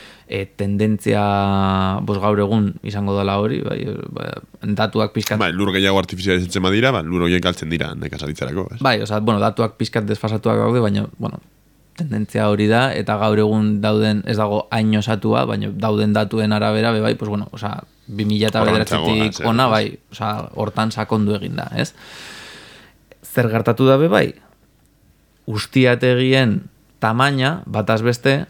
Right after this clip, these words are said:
Speaker 1: handitu dela ehuneko hamazortzi batean.
Speaker 2: Mhm.
Speaker 1: Claro,
Speaker 2: Claro,
Speaker 1: lur-
Speaker 2: ustiategi gutxiago, eta, bueno, lurra bai mu-, murrizten da apurtxo bat, baina zain beste, beraz, ustiategiak bataz beste handitzen dira, eta hor segurazki handiak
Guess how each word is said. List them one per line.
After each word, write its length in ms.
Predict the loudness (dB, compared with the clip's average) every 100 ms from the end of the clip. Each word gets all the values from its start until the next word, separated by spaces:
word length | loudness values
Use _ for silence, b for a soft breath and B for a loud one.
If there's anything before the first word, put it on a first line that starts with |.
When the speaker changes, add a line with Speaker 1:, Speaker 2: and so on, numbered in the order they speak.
| -4
Speaker 1:
handitu 480 | 0 2 2 4 4
dela 300 | 4 4 0
ehuneko 340 | -2 0 0 0
hamazortzi 440 | 0 -2 -6 -6
batean. 440 | -6 -2 -4 -4 -10 -10
Speaker 2:
Mhm. 280 | -10 -8 -14 -18 -4
Speaker 1:
Claro, 320 | -2 -2 -4 -14 _ _ _ -4
Speaker 2:
Claro, 160 | 0
Speaker 1:
lur- 60 | 2
Speaker 2:
ustiategi 400 | 2 2 2 0
gutxiago, 720 | 0 0 2 2 2 0 0
eta, 180 | -2 -2
bueno, 180 | 0 0
lurra 280 | 0 0 2
bai 120 | 0
mu-, 300 | -2 -4 -6
murrizten 360 | -4 -6 -4 -4
da 80 |
apurtxo 260 | -4 -6 -4
bat, 100 | -2
baina 180 | -2 -2
zain 140 | -2
beste, 240 | -2 -2 -2
beraz, 300 | -2 -2 -4 B B B B B
ustiategiak 680 | -10 -4 -2 0 2 0 0
bataz 200 | -2 -2
beste 240 | -2 -2 -2
handitzen 340 | -2 -2 0
dira, 260 | 0 0 -2 B B B B B
eta 200 | -4 -2
hor 60 | 0
segurazki 360 | 2 2 0
handiak 520 | -2 0 0 0 -6